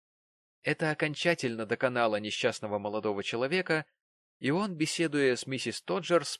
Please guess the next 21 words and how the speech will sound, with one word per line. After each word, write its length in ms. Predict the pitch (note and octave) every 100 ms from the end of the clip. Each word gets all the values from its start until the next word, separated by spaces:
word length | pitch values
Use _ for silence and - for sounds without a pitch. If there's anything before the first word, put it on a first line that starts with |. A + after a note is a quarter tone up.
| _
пожаловался 720 | C#3+ C3+ A#2+ G#2 G2 F#2 -
ей. 380 | F#2+ F2 D2+ - _ _ _ _ _ -
«Даже 320 | D#3+ D3 D#3+
она 500 | E3+ E3 F3 D3+ B2+
отвернулась 720 | D#3 - F3 E3+ F3+ D#3 D#3 D#3+
от 140 | -
меня, 300 | E3 D3+ C#3+
миссис 380 | E3+ E3 D#3+ -
Тоджерс!» 640 | D#3+ C#3+ C3+ A2+ - - _ _ _ _ _ _
плакался 500 | A2+ G#2+ G#2 - G#2
Модль. 400 | G#2+ F#2+ F2+ - _ _ _ _ _
«Тогда 280 | D#3 D3+ D#3+
почему 400 | D#3 - D#3+ F3+
же 120 | F#3
вы 120 | F3+
не 100 | F3
постараетесь 760 | E3 - C#3+ C3+ D3+ D#3+ D#3+ C3+
быть 360 | D3+ F3+ - _ _ -
немножко 520 | D#3 D3+ F3 - F#3
повеселее, 720 | F#3 E3+ - G3+ G3+ D#3+ G#2
сударь?» 480 | - F3 G#2 G2